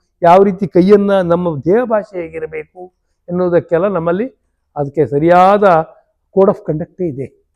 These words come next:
ಅದನ್ನೆಲ್ಲ ಕಲ್ತ್ಕೊಂಡು, ಹಾಗೆ ಅಂದ್ರೆ ಉದಾಹರಣೆಗೆ ಮೇಲೆ ನಾನು ಕೂತ್ಕೊಂಡು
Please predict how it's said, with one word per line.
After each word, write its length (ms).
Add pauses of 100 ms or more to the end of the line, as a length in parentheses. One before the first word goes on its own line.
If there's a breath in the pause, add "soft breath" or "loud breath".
(320)
ಅದನ್ನೆಲ್ಲ 640
ಕಲ್ತ್ಕೊಂಡು, 600 (720)
ಹಾಗೆ 360
ಅಂದ್ರೆ 440
ಉದಾಹರಣೆಗೆ 420
ಮೇಲೆ 380
ನಾನು 260
ಕೂತ್ಕೊಂಡು 520